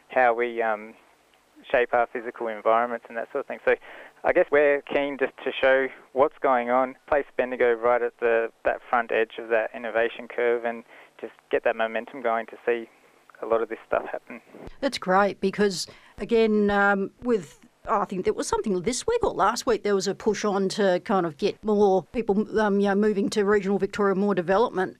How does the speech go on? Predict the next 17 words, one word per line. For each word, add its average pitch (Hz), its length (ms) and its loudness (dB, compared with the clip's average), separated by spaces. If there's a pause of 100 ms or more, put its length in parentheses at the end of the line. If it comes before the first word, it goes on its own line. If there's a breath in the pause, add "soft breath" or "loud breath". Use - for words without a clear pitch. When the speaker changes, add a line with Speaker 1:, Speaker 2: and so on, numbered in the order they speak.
Speaker 2:
And 233 300 0
again, 302 380 2
the 240 140 2
infrastructure's 254 560 -2
got 196 120 0
to 175 60 -4
be 185 140 -6
there 196 400 2
and 196 160 2
the 196 60 2
need 226 320 0
for 302 80 0
people 180 360 0
wanting 208 540 0
to 196 160 0
live 180 160 0
in 175 440 -6